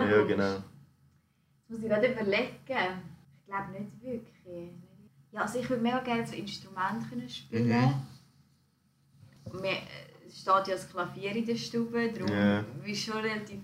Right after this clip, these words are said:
Speaker 2: nah, aber irgendwie so, es hat mich nie richtig so
Speaker 1: Mhm.
Speaker 2: gepackt. Ja, aber sonst... Nein, fällt mir jetzt gerade eigentlich nichts so ein. Und bei dir?
Speaker 1: Mir ist immer schon Boxen gewesen.
Speaker 2: Ja,
Speaker 1: Ich find das,
Speaker 2: stimmt.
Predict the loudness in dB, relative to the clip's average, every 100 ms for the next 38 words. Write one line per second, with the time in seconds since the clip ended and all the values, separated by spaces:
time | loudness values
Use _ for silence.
0 | -6 0 6 8 10 10 10 8 4 0
1 | -4 -4 -2 0 -2 -4 -12 -8 -8 -10
2 | -18 -12 0 2 2 0 2 4 4 2
3 | -10 -18 _ _ _ _ _ _ _ _
4 | -4 0 4 2 0 -4 -4 -4 -4 -12
5 | -16 -18 -12 -6 -2 0 0 6 8 8
6 | 2 -4 -6 -4 -4 -2 -4 -6 -8 -10
7 | -10 -12 -16 -14 -10 -6 -6 -8 -14 -20
8 | -20 -20 _ _ _ _ _ _ _ _
9 | -20 -20 -16 -10 -8 -8 -12 -16 -20 -16
10 | 0 4 4 2 0 0 0 -2 -4 -4
11 | -6 -8 -8 -10 -16 -16 -18 -20 -20 _
12 | _ _ _ _ _ _ _ _ -20 -12
13 | -8 2 6 12 12 12 0